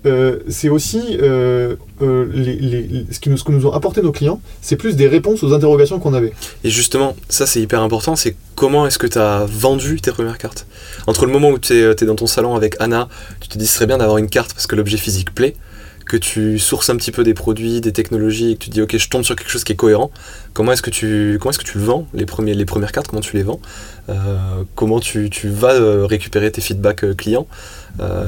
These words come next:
Speaker 2: comment est-ce que eux te perçoivent par rapport à, aux autres cartes de visite ou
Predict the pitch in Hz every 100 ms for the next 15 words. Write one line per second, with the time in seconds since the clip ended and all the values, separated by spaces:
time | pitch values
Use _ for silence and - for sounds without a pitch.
0 | 95 101 113 110 120 - 139 123 131 -
1 | 143 131 101 101 104 95 113 110 101 101
2 | 98 101 107 - 110 104 104 107 123 123
3 | 101